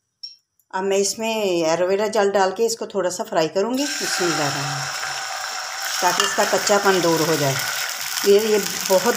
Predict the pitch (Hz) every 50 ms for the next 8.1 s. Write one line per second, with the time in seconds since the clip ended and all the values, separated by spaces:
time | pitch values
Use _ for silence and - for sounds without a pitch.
0 | - - 180 180 202 - - 277 269 233 247 247 247 247 262 262 277 262 - -
1 | - 202 170 180 196 208 220 220 220 220 196 208 190 190 180 180 175 - 196 196
2 | 196 190 196 202 214 - 196 - - - - 208 208 220 240 262 285 285 - -
3 | - - - - - - - - - 202 208 196 196 196 202 214 220 226 226 208
4 | 196 196 180 185 190 202 202 202 196 - - 214 208 202 196 196 202 196 202 190
5 | 185 196 196 220 214 - - 196 190 175 - 226 226 - 277 285 311 339 349 339
6 | - - 202 208 202 220 247 226 196 233 240 - - 208 196 202 190 170 160 147
7 | 143 143 - - - - - - - - - 202 214 208 - 226 208 208 233 226
8 | 240 233